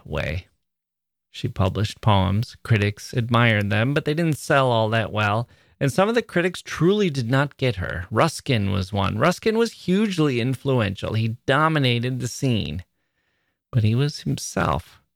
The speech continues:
an odd guy, in my opinion, with some very fixed and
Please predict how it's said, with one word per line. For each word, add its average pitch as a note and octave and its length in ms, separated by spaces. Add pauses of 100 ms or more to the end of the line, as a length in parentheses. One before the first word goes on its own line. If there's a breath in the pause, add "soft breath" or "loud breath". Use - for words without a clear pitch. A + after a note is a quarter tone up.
an A2 220
odd A#2 380
guy, E2 560 (920)
in F#2 180
my E2 140
opinion, G2+ 640
with A#2 140
some A#2 180
very A2 340
fixed - 580
and D2 200